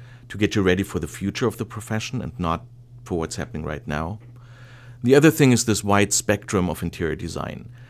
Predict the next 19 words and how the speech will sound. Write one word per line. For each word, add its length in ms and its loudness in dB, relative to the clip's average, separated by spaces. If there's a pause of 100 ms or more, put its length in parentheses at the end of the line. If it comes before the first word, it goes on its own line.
(120)
so 140 -8
that 180 2
we 80 2
are 240 6
gonna 220 2
teach 400 -4
you 100 0
from 400 -2
all 200 -2
the 80 -2
way 140 0
from 260 -6
the 60 -8
physical 520 -6
to 160 -10
the 80 -4
virtual, 580 -6 (520)
from 220 0
materials, 840 4